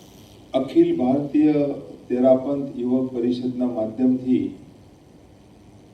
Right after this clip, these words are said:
સમગ્ર વિશ્વને આ એક ઉમદા કાર્ય માટે જોડવાનું જે આહ્વાન થયું છે, એ સ્વયં એક એવા પ્રકારનો સંદેશ છે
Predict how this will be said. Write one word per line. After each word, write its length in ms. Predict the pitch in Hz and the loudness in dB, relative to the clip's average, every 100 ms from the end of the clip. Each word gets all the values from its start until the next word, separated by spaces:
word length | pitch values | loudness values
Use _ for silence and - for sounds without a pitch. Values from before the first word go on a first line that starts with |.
| - | -10
સમગ્ર 380 | - 160 170 160 | -4 0 2 2
વિશ્વને 800 | 135 139 - 175 170 294 127 - - - - - - - - - - - | 0 -2 0 0 0 -2 -6 -10 -20 -20 -20 -20 -20 -20 -20 -20 -10 -2
આ 80 | |
એક 320 | 147 156 - - - - - - | 0 0 -2 -10 -20 -20 -18 -4
ઉમદા 340 | 165 175 175 | -2 0 0
કાર્ય 340 | - 170 143 151 | 0 0 0 -2
માટે 320 | 147 135 151 | -4 -4 -4
જોડવાનું 680 | 147 123 120 127 131 131 127 | -4 -4 0 0 0 0 -2
જે 100 | 123 | 0
આહ્વાન 600 | 110 107 123 135 131 127 | -2 -2 2 2 2 -4
થયું 340 | 120 107 104 | -4 -2 -2
છે, 120 | - - - - - - - - - 156 | -8 -18 -20 -20 -20 -20 -20 -20 -6 -2
એ 80 | |
સ્વયં 560 | 151 - 139 160 175 175 - 147 | -2 -2 0 2 2 0 -6 -6
એક 260 | 151 151 | -6 -4
એવા 220 | 143 151 156 | -2 0 0
પ્રકારનો 540 | 147 143 143 139 143 | -2 -6 -6 -4 -6
સંદેશ 640 | 127 123 127 151 147 - | -6 -2 0 0 0 -4
છે 260 | 143 117 | -4 -4